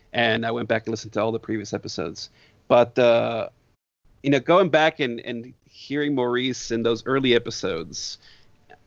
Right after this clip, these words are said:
and hearing Maurice now is, is really interesting.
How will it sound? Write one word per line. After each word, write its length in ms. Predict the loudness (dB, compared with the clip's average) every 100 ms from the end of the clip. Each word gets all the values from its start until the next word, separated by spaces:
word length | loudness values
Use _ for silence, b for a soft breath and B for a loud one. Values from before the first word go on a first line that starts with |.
| _ _ _ _ _ _ _ _ _ -6
and 340 | 0 2 0 -8 _ -18
hearing 320 | -4 4 6 6
Maurice 380 | 4 2 -2
now 480 | 0 2 2 -2 -8 -8
is, 340 | -6 -6 -8 -6
is 180 | -4
really 280 | 0 2 2
interesting. 560 | 0 -2 -6 -10 -10